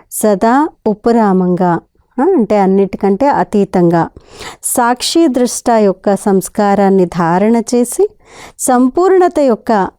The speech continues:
లక్ష్యానికి సమీపంగా వెళ్తున్నటువంటి, సదా పరస్పరంలో సంస్కారాల యొక్క కలయిక యొక్క రాస్ని చేసేటువంటి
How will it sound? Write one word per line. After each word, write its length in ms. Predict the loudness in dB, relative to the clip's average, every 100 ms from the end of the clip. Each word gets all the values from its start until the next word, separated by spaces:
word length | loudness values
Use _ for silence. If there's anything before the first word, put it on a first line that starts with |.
| -2
లక్ష్యానికి 800 | 0 0 -4 -4 0 0 0 -2
సమీపంగా 800 | -4 -2 2 2 0 0 2 2
వెళ్తున్నటువంటి, 1040 | 0 -2 -2 0 0 0 -2 -2 -2 0 -2 _ _ _ _ _ -14
సదా 600 | -4 -2 0 0 0 -2 _ _ _ _ -2
పరస్పరంలో 880 | 0 0 -4 -4 0 2 2 0 -2 _ _ -8
సంస్కారాల 960 | -2 0 0 -2 -2 0 2 2 2
యొక్క 540 | 2 0 -2 -2 -2 -4 _ _ _
కలయిక 680 | -2 2 2 2 0 0 -2 -4 _ -4
యొక్క 260 | -4 -2
రాస్ని 720 | -2 0 0 0 -2 -2 -2 0 -2
చేసేటువంటి 960 | -2 -2 -2 -2 -2 -2 0 0 -2